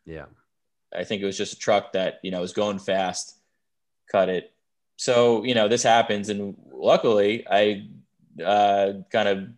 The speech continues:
Speaker 2: built out enough time where we were gonna, like, go to the Hamptons and walk around and have dinner. So there's plenty of time for the show. But I real-, like, it was a situation where it's like, "Okay, we have to take care of this, but I'm also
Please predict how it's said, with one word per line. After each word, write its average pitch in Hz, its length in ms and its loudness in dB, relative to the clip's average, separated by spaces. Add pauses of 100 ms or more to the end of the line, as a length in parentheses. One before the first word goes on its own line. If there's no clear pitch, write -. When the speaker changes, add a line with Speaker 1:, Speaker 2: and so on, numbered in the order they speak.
(120)
Speaker 2:
built 110 200 2
out 107 140 4
enough 101 200 -2
time 110 300 0
where 101 100 0
we 104 100 -2
were 101 80 0
gonna, 101 160 -2
like, 95 200 -2
go 104 140 0
to 107 80 -2
the 98 100 2
Hamptons 101 380 -6
and 92 120 -8
walk 98 240 0
around 101 460 0
and 92 80 -4
have 92 160 -2
dinner. 101 340 -2
So - 120 -4
there's 98 160 0
plenty 113 220 -2
of 101 80 -4
time 104 220 -2
for 101 100 -4
the 90 80 -6
show. 117 440 2 (760)
But 101 440 4 (420)
I 98 80 4
real-, 104 340 4
like, 101 220 2 (140)
it 107 80 -2
was 104 600 -4
a 110 80 -6
situation 110 480 0
where 104 60 2
it's 98 80 -2
like, 98 100 -2
"Okay, 110 200 0
we 107 100 2
have 104 120 0
to - 80 -6
take - 100 -6
care 127 160 6
of 104 100 2
this, 98 160 -2
but 95 120 -2
I'm 95 80 -4
also 90 560 -2